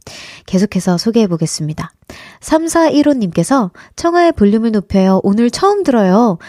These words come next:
근데 신입 디제이 맞으신지 <laughs> 혹시 가수 연습생 준비하실 때 디제이도 교육받았나요? 라고 해주셨는데요.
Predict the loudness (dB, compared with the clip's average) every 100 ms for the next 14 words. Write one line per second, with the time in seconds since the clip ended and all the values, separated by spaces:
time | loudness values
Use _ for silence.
0 | -20 -8 -2 0 0 0 -4 -4 -2 2
1 | 2 2 -2 -4 -6 -6 -2 0 0 0
2 | -4 -10 -4 0 0 2 2 0 -2 0
3 | 2 0 0 0 0 -2 0 0 2 2
4 | 0 -2 -4 -4 -2 -2 0 0 -2 0
5 | 0 0 -2 0 2 0 0 2 0 0
6 | 0 0 0 2 2 2 0 0 -4 -4
7 | -8 -10 -8 -4 -2 -2